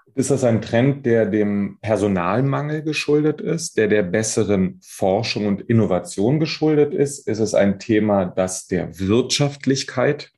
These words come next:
geschuldet ist? Was, ich weiß, das ist eine komplexe Frage. Wie, wie fällt da eine,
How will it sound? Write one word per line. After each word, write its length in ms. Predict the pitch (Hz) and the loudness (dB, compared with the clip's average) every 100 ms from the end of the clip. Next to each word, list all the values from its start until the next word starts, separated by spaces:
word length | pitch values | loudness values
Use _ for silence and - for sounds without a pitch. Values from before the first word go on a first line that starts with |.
| _ _ | _ _
geschuldet 560 | 135 - 135 135 143 143 | -2 2 2 4 2 0
ist? 240 | 135 - | -6 -4
Was, 400 | 113 117 - - - - | -4 -2 -4 -6 -8 -8
ich 160 | - | -4
weiß, 200 | 104 113 | -2 0
das 100 | 123 | 0
ist 40 | 123 | 0
eine 80 | |
komplexe 480 | 120 104 110 113 151 | -2 0 0 0 -2
Frage. 840 | 139 - 117 120 120 117 85 - - - | -2 -2 0 2 2 0 0 -4 -6 -8
Wie, 240 | - 110 | -4 0
wie 120 | 123 | 0
fällt 300 | 123 123 120 | 2 0 2
da 140 | 120 73 | 0 0
eine, 400 | 107 113 110 | 2 2 0